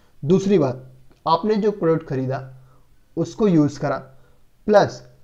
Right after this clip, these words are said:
आपने जैसे उसको यूज़ करा तो उसका जो performance है, मतलब कि आपने हज़ार रुपये, दो हज़ार का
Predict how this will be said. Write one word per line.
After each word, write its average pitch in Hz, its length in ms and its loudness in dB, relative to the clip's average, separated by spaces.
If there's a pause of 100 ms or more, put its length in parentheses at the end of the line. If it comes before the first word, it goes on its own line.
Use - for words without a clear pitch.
(120)
आपने 175 340 0
जैसे 208 560 0 (200)
उसको 175 220 -6
यूज़ 185 360 -2
करा 165 200 0
तो 208 120 -2
उसका 196 360 -4
जो 208 120 0
performance 196 680 -2
है, 127 60 -6
मतलब 143 300 -6
कि 180 80 -4
आपने 170 260 -2
हज़ार 147 300 2
रुपये, 151 240 -2
दो 151 140 0
हज़ार 143 220 0
का 156 280 0